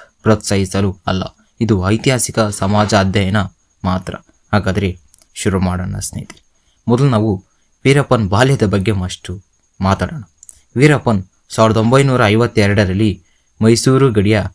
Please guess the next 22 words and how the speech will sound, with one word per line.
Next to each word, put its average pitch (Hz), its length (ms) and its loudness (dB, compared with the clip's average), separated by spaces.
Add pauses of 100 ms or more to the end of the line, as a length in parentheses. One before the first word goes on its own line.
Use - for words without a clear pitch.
(300)
ಗೋಪನಹಳ್ಳಿಯಲ್ಲಿ 117 1120 2 (260)
ವೀರಪ್ಪನ್ 110 480 2 (460)
ಜನಿಸ್ತಾರೆ. 104 640 -2 (340)
ಅವರ 104 180 0
ತಂದೆ 101 280 2
ಹೆಸರು 98 460 -2 (200)
ಮಳ್ಳಪ್ಪ. 95 460 0 (720)
ಇವರು 139 260 4
ಕಾ-, 127 220 4
ಅವ್ರ 120 160 0
ಅಪ್ಪನು 113 500 -2 (300)
ಕಾಡಿನಲ್ಲಿ 135 420 2
ಬೇಟೆ 107 260 2
ಆಡ್ತಾ 95 260 0
ಇರ್ತಾರೆ. - 400 -12 (720)
ಆ, 120 100 2
ಒಂಥರ 113 520 2
ಕಾಡಿನಲ್ಲಿ 135 440 2
ಯಾವಾಗೂ 117 260 2
ಬೇಟೆಗಾರ 107 460 2
ಅವರ 95 160 0
ಅಪ್ಪನು. 90 300 -8